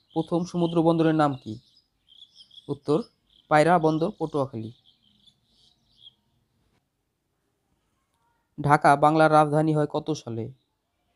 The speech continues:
উত্তর ষোলোশো দশ সালে। উনিশশো বাহান্ন সালের ভাষা আন্দোলনে শহীদ আবুল বরকতের ডাক নাম কি ছিল?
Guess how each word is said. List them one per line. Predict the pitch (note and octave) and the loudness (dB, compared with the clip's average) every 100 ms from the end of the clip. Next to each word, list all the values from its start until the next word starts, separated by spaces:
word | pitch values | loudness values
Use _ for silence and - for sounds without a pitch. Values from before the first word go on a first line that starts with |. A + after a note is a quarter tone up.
| _ - | _ -14
উত্তর | C#3 - D3 | -12 -6 -6
ষোলোশো | F3+ D3+ D3 C#3+ | -4 -4 -4 -4
দশ | C#3 C3+ - | -2 -2 -4
সালে। | A#2+ A#2 B2 - _ _ _ _ _ _ _ - | -12 -12 -12 -16 _ _ _ _ _ _ _ -8
উনিশশো | D3+ E3 E3 | -6 -2 2
বাহান্ন | D#3 E3 F3 | 2 2 -2
সালের | E3+ C3+ F3+ | -2 -4 -4
ভাষা | C3+ C#3+ D#3 | -6 -6 -6
আন্দোলনে | E3 D#3 C#3+ C3+ | -4 -2 -2 -4
শহীদ | E3+ D3+ D#3 - | -6 -6 -6 -4
আবুল | C3+ D3 D3 | -4 -2 0
বরকতের | D3+ D3+ D#3 D#3 D3 | 0 -2 -6 -8 -2
ডাক | D3 D3+ | -2 -2
নাম | D#3 D#3 | -4 -6
কি | - | -8
ছিল? | B2+ A#2+ G#2+ | -16 -10 -10